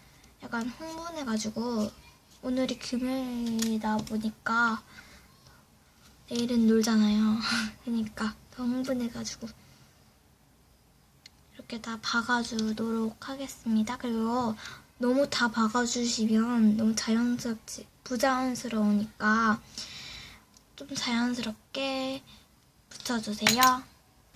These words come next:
전 너무 부자연스럽게 되었네요.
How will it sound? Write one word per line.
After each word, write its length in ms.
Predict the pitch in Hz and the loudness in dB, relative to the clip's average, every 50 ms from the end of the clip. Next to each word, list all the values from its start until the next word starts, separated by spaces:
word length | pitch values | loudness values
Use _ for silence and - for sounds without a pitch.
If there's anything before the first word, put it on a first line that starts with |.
| - - - - - - - _ | -2 -2 -2 -4 -16 -20 -20 _
전 300 | - - 254 240 226 226 220 | -14 -8 -4 -2 -2 0 0
너무 280 | 220 220 220 233 247 262 | 0 0 0 0 -2 -6
부자연스럽게 1600 | - - - - - 233 233 233 240 247 247 247 233 254 240 247 - - - - - 262 262 262 254 254 254 254 247 247 254 - | -8 -10 -10 -6 -4 -2 -2 -2 -2 -4 -6 -8 -10 -10 -10 -10 -12 -12 -14 -12 -10 -8 -8 -8 -8 -8 -10 -10 -10 -12 -14 -14
되었네요. 760 | - 247 233 220 220 220 220 220 214 208 202 - 220 233 233 | -12 -6 -2 0 2 2 4 4 4 2 2 2 2 0 0